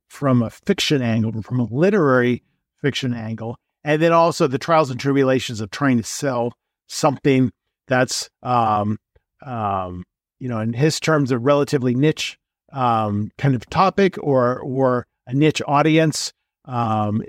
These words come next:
you know, it's, it's, it's actually number one <laughs> new release in, on Amazon in gay studies right now, which is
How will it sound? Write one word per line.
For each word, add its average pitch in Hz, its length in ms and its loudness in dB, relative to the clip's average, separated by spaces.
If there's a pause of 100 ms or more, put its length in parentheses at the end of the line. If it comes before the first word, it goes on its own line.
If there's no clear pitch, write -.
(140)
you 147 240 0
know, 120 160 0
it's, 123 260 -10
it's, 127 360 -10
it's - 180 -10
actually 175 320 2
number 143 360 0
one 147 400 0 (300)
<laughs> - 280 -20
new 202 180 2
release 185 400 0
in, - 220 -6
on 143 200 0
Amazon 147 480 2
in 139 160 -6
gay 147 240 2
studies 165 420 0
right 120 200 -4
now, 117 180 -10
which 123 240 -4
is 120 160 -4